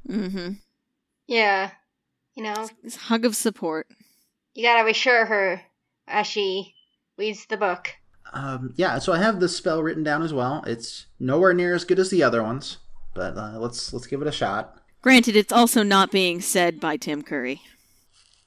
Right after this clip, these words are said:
Speaker 3: Well, I mean, just, like, the rhyming is wrong.
Speaker 1: Mm-hmm.
Speaker 3: "Ancient evil, get thee hence.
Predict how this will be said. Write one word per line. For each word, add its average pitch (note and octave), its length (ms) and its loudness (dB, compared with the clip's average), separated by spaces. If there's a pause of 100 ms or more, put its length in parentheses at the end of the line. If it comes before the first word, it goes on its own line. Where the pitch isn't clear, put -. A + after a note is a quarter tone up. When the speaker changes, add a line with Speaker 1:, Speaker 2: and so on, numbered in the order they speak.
(240)
Speaker 3:
Well, D4 260 12
I D4 60 12
mean, G#3 140 8
just, G#3 200 4
like, - 260 0 (440)
the B2 100 4
rhyming A2+ 540 2
is F#2+ 160 -6
wrong. F2 380 -4 (200)
Speaker 1:
Mm-hmm. F#3 360 -8 (760)
Speaker 3:
"Ancient A3 460 2
evil, F3 460 6
get E3+ 380 4
thee F#3 180 2
hence. - 640 0